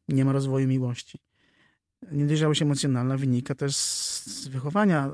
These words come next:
tak? Z jakiego domu wychodzę, bo może być taki dom, w którym po prostu się o uczuciach nie rozmawiało. Nawet nie wypadało mówić o uczuciach, albo zakazywano mówić o uczuciach, więc,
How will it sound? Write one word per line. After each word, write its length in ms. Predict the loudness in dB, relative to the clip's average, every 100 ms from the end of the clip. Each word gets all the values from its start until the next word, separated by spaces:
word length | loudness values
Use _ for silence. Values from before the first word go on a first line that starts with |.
| -10 -10
tak? 180 | -10 -10 -10
Z 100 | -8
jakiego 280 | -6 -2 4
domu 200 | 4 4
wychodzę, 380 | 0 0 0
bo 100 | 2
może 220 | 0 0 -2
być 120 | -2
taki 220 | -4 -4
dom, 180 | -2 -2
w 40 |
którym 320 | 0 0 0 -2 _ _ _ _ -16
po 100 | -8
prostu 440 | -6 -4 -2 -2
się 360 | 0 0 0 -4 -6 -8
o 100 | -4
uczuciach 480 | -4 -4 -4 0
nie 80 | 2
rozmawiało. 600 | 2 2 4 4 4 0 -6 _ _
Nawet 320 | -4 -2 -2 -2
nie 120 | -2
wypadało 500 | -2 0 2 4 2
mówić 280 | 0 -2 -4
o 60 |
uczuciach, 440 | -6 -10 -12 -14 -10
albo 240 | -6 -4
zakazywano 760 | -2 -2 0 4 6 6 4 0
mówić 380 | -2 0 -2 -6
o 80 |
uczuciach, 520 | -8 -6 -10 -10 -10 -8
więc, 320 | -8 -8